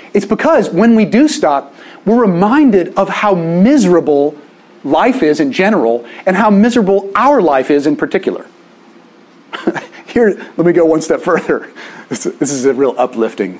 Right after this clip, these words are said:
sermon today. There's an incredible amount of suffering in this world. There's an incredible amount of pain in this world. There's an incredible amount of conflict in this world.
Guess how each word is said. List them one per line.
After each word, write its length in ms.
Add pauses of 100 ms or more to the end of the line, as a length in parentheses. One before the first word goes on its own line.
(140)
sermon 280
today. 420 (1700)
There's 180
an 60
incredible 520
amount 380
of 80
suffering 880
in 120
this 180
world. 400 (440)
There's 120
an 60
incredible 420
amount 240
of 180
pain 480
in 140
this 180
world. 340 (240)
There's 120
an 80
incredible 340
amount 220
of 80
conflict 640
in 60
this 100
world. 280